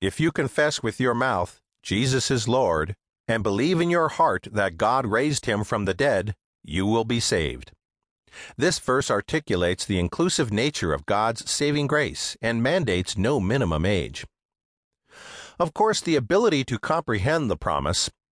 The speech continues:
and the timing in which it happens varies by person, whether child or adult.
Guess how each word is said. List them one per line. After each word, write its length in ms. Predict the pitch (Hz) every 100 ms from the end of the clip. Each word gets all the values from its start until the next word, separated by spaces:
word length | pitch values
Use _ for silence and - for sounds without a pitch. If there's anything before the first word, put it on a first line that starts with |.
| -
and 220 | 131 180
the 60 | 127
timing 420 | 139 147 147 98
in 120 | 92
which 200 | 104 -
it 100 | 82
happens 560 | 117 139 - 71 87 - _
varies 500 | 95 139 180 90 82
by 200 | - 95
person, 520 | - 143 - - 53 - _ _ _
whether 300 | - 95 95
child 540 | 82 107 98 107 143 143
or 300 | 104 151 143
adult. 420 | 85 82 65 -